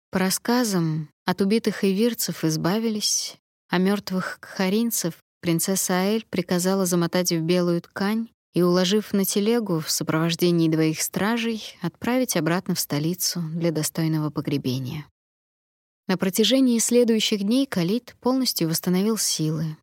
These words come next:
а раны Риши под присмотром хранителя Юга зажила до розового шрама.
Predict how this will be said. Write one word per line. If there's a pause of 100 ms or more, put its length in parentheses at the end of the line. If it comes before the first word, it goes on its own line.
(360)
а
раны
Риши
под
присмотром
хранителя
Юга (140)
зажила
до
розового
шрама.